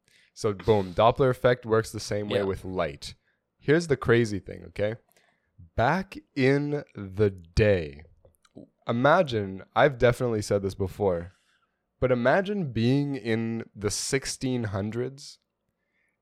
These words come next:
Speaker 1: and, you know, it's a life or death situation. Somebody says, "Measure the speed of light or you're dead."
Speaker 2: Oh
Speaker 1: What do you
Speaker 2: my.
Speaker 1: do? What do you do?
Speaker 2: Jesus, bro. That's an ultimatum.
Speaker 1: What do you do?
Speaker 2: Have.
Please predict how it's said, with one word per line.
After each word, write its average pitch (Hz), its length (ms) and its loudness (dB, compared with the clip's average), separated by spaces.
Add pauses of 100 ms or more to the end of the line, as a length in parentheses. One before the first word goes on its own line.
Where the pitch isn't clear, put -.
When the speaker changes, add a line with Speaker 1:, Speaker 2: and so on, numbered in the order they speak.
Speaker 1:
and, 107 440 -2 (460)
you 110 160 -4
know, 107 120 2
it's 104 200 -2
a 117 40 2
life 123 360 4
or 131 80 4
death 120 300 4
situation. 104 800 -2
Somebody 120 340 -2
says, 107 520 2 (580)
"Measure 147 540 4
the 151 100 2
speed 147 480 0
of 110 120 2
light 98 360 2 (1900)
or 113 140 4
you're 101 180 4
dead." 85 380 -2 (140)
Speaker 2:
Oh - 120 10
Speaker 1:
What 180 120 12
do 247 60 10
you 247 120 10
Speaker 2:
my. 185 40 4
Speaker 1:
do? 147 400 8 (260)
What 147 140 8
do 262 60 4
you 269 140 4
do? 170 380 0
Speaker 2:
Jesus, 107 500 -14 (180)
bro. - 140 -20 (120)
That's 87 340 -8
an - 100 -12
ultimatum. - 640 -12
Speaker 1:
What 123 140 6
do 226 80 6
you 247 140 2
do? 156 280 2
Speaker 2:
Have. - 140 -10